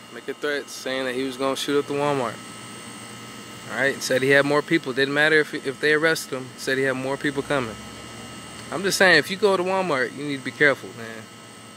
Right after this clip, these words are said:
Don't, don't, uh, um, <laughs> don't be out here thinking shit is okay. This shit, this shit is happening more and more every day.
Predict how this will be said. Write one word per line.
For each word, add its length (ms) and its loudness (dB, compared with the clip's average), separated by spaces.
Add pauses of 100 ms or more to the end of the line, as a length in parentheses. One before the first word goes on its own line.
(680)
Don't, 300 2
don't, 260 2
uh, 300 2
um, 500 0 (1800)
<laughs> 60 -10
don't 220 2
be 140 4
out 160 4
here 280 2
thinking 480 -6 (680)
shit 200 0
is 140 0
okay. 400 6
This 200 -2
shit, 260 -4 (1700)
this 140 -2
shit 120 4
is 100 -2
happening 340 4
more 260 -2
and 100 -2
more 220 4
every 280 2
day. 340 4